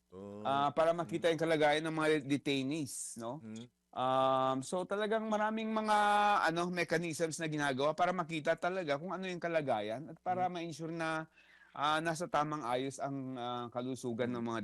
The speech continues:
Speaker 2: detainees.
Speaker 1: Na kung ikukumpara, kung ibabiyahe pa pauwi or magkakaroon ng house arrest, baka mas, ah, magkaroon ng, ah, delikado sa kalagayan kung totoo mang may karamdaman ang, ah, isang detainee. Tama po ba, Attorney?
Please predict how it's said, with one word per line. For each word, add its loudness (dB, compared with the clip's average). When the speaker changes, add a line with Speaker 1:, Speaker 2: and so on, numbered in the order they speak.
Speaker 2:
detainees. -8
Speaker 1:
Na -2
kung -4
ikukumpara, 2
kung -6
ibabiyahe 2
pa 0
pauwi 0
or 2
magkakaroon 0
ng -6
house 0
arrest, -2
baka -4
mas, -4
ah, 2
magkaroon -2
ng, -6
ah, 0
delikado 0
sa -6
kalagayan -2
kung -8
totoo -4
mang -4
may -4
karamdaman -2
ang, -8
ah, -6
isang -6
detainee. -8
Tama -4
po -8
ba, -4
Attorney? -8